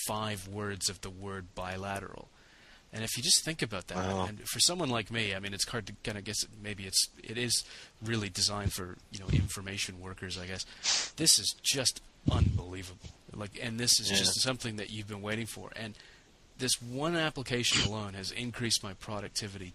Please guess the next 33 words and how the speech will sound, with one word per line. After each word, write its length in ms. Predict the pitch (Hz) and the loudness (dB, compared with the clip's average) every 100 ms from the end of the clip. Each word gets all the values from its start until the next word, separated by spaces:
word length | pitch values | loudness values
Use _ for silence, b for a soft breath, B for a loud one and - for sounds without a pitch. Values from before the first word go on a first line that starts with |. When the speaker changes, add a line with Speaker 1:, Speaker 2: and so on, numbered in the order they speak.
| - | 4
Speaker 1:
tenfold. 800 | - 127 127 113 - - - - b b b b - | 4 2 0 -2 -4 -6 -14 -16 b b b b -8
And 160 | 104 | -6
with 140 | 104 104 | -4 -2
version 320 | 113 139 135 | 0 2 4
Speaker 2:
Wow. 40 | 92 107 | 6 4
Speaker 1:
two, 140 | 120 | 2
and 100 | 95 | -2
the 60 | 98 | -2
beta 300 | 110 135 131 | 2 2 2
just 240 | 117 120 | 6 4
came 180 | - 120 | 4 -2
out, 160 | 120 110 | -2 -4
I 40 | |
think, 260 | 101 127 - | -4 -6 -4
uh, 340 | 113 110 107 107 107 110 110 117 | -6 -4 -6 -6 -6 -6 -8 -6
two 160 | - 131 | 0 2
days 300 | 139 139 - | 2 2 0
ago, 200 | - - | -2 -8
I 40 | |
think 160 | - - | -6 -6
it 60 | - | -6
was. 160 | - B B B B B - | -8 B B B B B -8
Um, 400 | 107 104 104 - - | -4 -2 -2 -4 4
some 200 | - 131 | 6 6
of 60 | 117 | 0
the 80 | 107 | -2
new 160 | 110 | 4
stuff 260 | - 110 - | 4 2 -4
they've 180 | 98 - | -6 -4
got 220 | 104 101 | -4 -4
in 100 | 98 | -4
there 200 | 92 92 | -6 -4
is 200 | 95 | -2